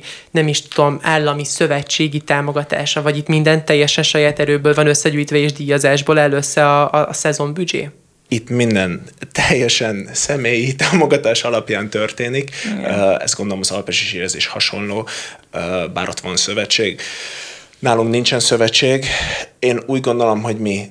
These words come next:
Speaker 2: nagyon-nagyon-nagyon-nagyon szerencsés, ö, családi háttérből
Speaker 3: Igen.
Speaker 2: jöttünk. Ö, ö, most nem pénzügyileg gondolom, hanem ped-, hanem inkább úgy, hogy a
Speaker 3: Nem.
Speaker 2: szülői támogatás
Speaker 3: Támogatás, igen.
Speaker 2: szempontjából mi mindent megkaptunk, ami a sportoláshoz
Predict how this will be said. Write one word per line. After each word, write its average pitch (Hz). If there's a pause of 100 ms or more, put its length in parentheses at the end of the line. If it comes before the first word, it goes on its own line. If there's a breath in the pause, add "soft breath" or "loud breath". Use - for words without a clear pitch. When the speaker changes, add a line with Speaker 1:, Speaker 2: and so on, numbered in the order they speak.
(100)
Speaker 2:
nagyon-nagyon-nagyon-nagyon 95
szerencsés, 85
ö, 87
családi 90
háttérből 90
Speaker 3:
Igen. - (300)
Speaker 2:
jöttünk. 104
Ö, 101 (680)
ö, 95 (240)
most 107
nem 104
pénzügyileg 98
gondolom, 98
hanem 95
ped-, -
hanem 92
inkább 90
úgy, 87
hogy 85
a 117
Speaker 3:
Nem. 127
Speaker 2:
szülői 95
támogatás 104
Speaker 3:
Támogatás, 92
igen. -
Speaker 2:
szempontjából 92
mi 90
mindent 98
megkaptunk, 90
ami 85
a 80
sportoláshoz 80